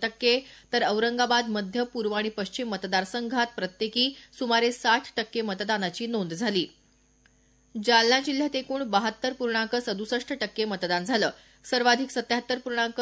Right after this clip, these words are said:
छत्तीस टक्के मतदान भोकरदन विधानसभा मतदारसंघात झालं.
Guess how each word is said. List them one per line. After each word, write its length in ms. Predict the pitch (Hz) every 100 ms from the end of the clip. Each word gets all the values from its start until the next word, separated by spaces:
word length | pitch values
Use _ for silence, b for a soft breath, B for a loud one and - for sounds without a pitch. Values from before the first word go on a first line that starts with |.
| 240
छत्तीस 340 | 240 190 226 -
टक्के 240 | 208 - 208
मतदान 480 | 196 202 208 214
भोकरदन 560 | 202 190 190 220 226 240
विधानसभा 480 | 196 202 202 202 202
मतदारसंघात 720 | 185 180 180 185 196 170 175
झालं. 220 | 254 202